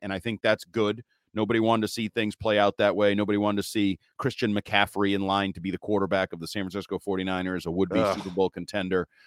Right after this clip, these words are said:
Speaker 1: Um, so, no, it's good. Pro-, probably provides jobs and opportunities a little bit to some of these veteran quarterbacks as an emergency Q B.
Speaker 2: Mm-hmm.
Speaker 1: Um, it will be interesting to see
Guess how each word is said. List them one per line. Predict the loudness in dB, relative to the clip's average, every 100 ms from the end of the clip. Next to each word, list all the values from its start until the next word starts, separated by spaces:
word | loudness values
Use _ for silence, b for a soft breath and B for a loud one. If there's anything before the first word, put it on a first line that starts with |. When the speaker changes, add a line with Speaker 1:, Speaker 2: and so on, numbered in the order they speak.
| b b
Speaker 1:
Um, | -2 0 -2 -6
so, | 2 4
no, | 8 8
it's | 8 4
good. | 10 12 12 4 _ _ 0
Pro-, | 2 4
probably | 6 6 6
provides | 4 8 8 8
jobs | 8 10 12 10
and | 6
opportunities | 6 6 2 2 2 2 0
a |
little | 2 2 2
bit | 2
to | 0
some | -4 -2
of |
these | 0 0
veteran | 2 2 2 -6
quarterbacks | 0 2 4 4 4 2 -4 -10 -2
as | 0 -2 -6 -8
an | -2
emergency | 2 2 0 -6 -8 -10
Q | -6 -4
B. | 0
Speaker 2:
Mm-hmm. | -2 -2 _ _ _ -6
Speaker 1:
Um, | -4 -2
it | 2
will | 4 4
be | 4
interesting | 0 -2 -6 -4
to |
see | -4 -2 -2 -2